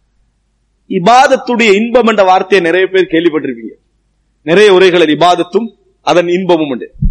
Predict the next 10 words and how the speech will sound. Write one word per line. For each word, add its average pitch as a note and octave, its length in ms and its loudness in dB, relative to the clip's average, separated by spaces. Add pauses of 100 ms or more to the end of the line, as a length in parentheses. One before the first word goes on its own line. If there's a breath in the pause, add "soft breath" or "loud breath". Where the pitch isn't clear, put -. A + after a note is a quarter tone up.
(240 loud breath)
இன்னும் F#3+ 300 -2
நான் E3+ 260 0
நினைக்கிறேன், F#3 480 0
எனது F3+ 260 0
பார்வையில E3 440 0 (540)
ஒரு C#3+ 120 0
எழுபத்தஞ்சு G3+ 600 0
சதவீதமானவருக்கு F#3 680 2
அது D#3 100 -4
என்ன G3 260 2